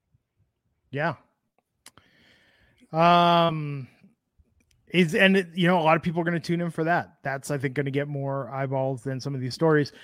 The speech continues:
Uh, Austin Theory attacked Pat McAfee. I'm still not sure what this feud is about.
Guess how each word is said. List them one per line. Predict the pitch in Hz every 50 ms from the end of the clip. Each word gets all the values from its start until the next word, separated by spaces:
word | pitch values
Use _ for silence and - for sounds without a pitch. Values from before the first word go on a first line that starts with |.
| - - - - - -
Uh, | 165
Austin | 170 170 170 165 165 165 165 165 165 165 165 160 156 165 180 190 175 - 170
Theory | 147 170 165 165 156
attacked | 147 - 151 143 139 131 -
Pat | - 143 139 139
McAfee. | 135 131 131 123 - 120 - 139 135 123 - _ _ _ _ _ _ _ _ _ _ _ _ _ _ _ _ _ _ _ _ _ _ -
I'm | 247
still | 240 - - 294
not | 277 262 233 -
sure | - 185
what | 165 165 -
this | 151 120
feud | - - 151 147
is | 135 131 -
about. | 110 104 104 98 90 82 -